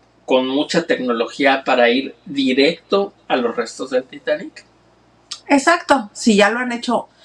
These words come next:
Speaker 2: algunas veces, al menos ya deberían de tener la trayectoria marcada, ¿no? Porque otra de las cosas que explica Alan es que ellos, los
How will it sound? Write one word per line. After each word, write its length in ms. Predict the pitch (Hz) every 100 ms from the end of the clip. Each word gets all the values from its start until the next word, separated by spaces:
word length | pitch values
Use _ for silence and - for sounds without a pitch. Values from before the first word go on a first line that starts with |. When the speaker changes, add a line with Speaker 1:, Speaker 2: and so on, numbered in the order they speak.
| - - _ _ -
Speaker 2:
algunas 720 | 180 180 196 233 247 226 196
veces, 500 | 196 196 262 277 -
al 120 | 202
menos 240 | 196 214 247
ya 120 | 247
deberían 300 | 247 214 226
de 80 | 240
tener 220 | 202 202
la 140 | 220
trayectoria 520 | 226 208 175 - 190 220
marcada, 460 | 175 - 220 269
¿no? 180 | 190 233
Porque 400 | 226 - 190 - _
otra 580 | 196 208 226 226 254 233
de 60 |
las 160 | 185 -
cosas 320 | - 214 -
que 80 | 165
explica 480 | - - 180 208 190
Alan 280 | 170 202 - _ _ _
es 260 | 202 196 -
que 280 | 208 202 _ _ _ _ _
ellos, 720 | 226 226 233 208 214 180 - -
los 1080 | 175 170 165 170 165 - - - - -